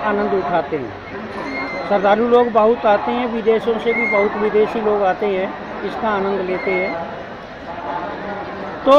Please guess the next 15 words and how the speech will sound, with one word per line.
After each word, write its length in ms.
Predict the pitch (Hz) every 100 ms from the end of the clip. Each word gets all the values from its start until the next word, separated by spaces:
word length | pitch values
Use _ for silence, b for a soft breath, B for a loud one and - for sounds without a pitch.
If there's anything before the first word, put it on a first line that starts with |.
| 247
हमारा 440 | 185 202 214 247 277
ये 180 | 269 269
जो 140 | 269
ज्ञान 360 | 202 190 196 262
होता 360 | 247 220 214 233
है 180 | 196 202 240 - - - - 190
ये 180 | 214 262 262 202 - - - - 220
एक 180 | 247 285 220
दूसरे 400 | 233 208 226 247
को 160 | 294 254
बताने 440 | 214 208 226 269
से 120 | - 240
आगे 280 | 190 196
बढ़ता 380 | 190 190 - 196
है। 180 | 170 165